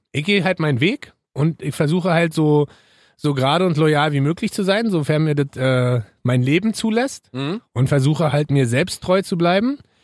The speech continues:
Speaker 1: Und ich werd irgendwann safe auf die Fresse fallen, das weiß ich auch so. Und ich hab bis jetzt, toi, toi, toi, hart dafür gearbeitet, äh, um dahin zu kommen, wo ich bin und, ähm, bin halt immer gerade gewesen. Und wenn's dann irgendwann zu Ende ist, ist es zu Ende. Aber dann musst du dir wenigstens nichts vorwerfen, weißt du? Bloß wenn du einmal irgendwann anfängst, irgendwo zu lutschen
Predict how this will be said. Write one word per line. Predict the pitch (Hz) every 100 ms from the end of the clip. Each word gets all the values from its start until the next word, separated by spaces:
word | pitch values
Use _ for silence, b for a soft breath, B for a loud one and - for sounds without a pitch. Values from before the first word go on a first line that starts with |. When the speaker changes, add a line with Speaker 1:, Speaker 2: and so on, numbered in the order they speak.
| b b b
Speaker 1:
Und | - 123
ich | 123
werd | 113 123
irgendwann | 131 143 147
safe | 123 120 120
auf | 156
die | -
Fresse | - 143 254
fallen, | 208 98 95
das | 101
weiß | 117 139
ich | 156 123
auch | 92
so. | - 95
Und | 92
ich | 101
hab | 131 127
bis | 120
jetzt, | - 160 -
toi, | 131
toi, | 139
toi, | 127 143 196 254 B B B B
hart | 131 139
dafür | 147 -
gearbeitet, | 135 113 120 160 185 202 190
äh, | - 151 143
um | 139
dahin | 135 127
zu | 131
kommen, | 127 139
wo | 127
ich | 117
bin | - 156 208 156
und, | 143 139 131 127
ähm, | 117 113 113 117
bin | 135 123
halt | 127
immer | 123 117
gerade | 110 95 139
gewesen. | 165 165 180 196 208 b b b b
Und | - 123
wenn's | 131
dann | 147
irgendwann | 139 143 151
zu | 139
Ende | 135 202
ist, | 180
ist |
es | 165
zu | 175
Ende. | 175 190
Aber | 123 123
dann | 123
musst | 131 175
du |
dir | 156
wenigstens | 151 165 156
nichts | 135
vorwerfen, | - 165 143 107 104
weißt | 107 180
du? |
Bloß | 139 117
wenn | 123
du | 117
einmal | 139 156
irgendwann | 147 147 143
anfängst, | 135 143 165 156 -
irgendwo | 156 151 147
zu | -
lutschen | 131 180 - 127 151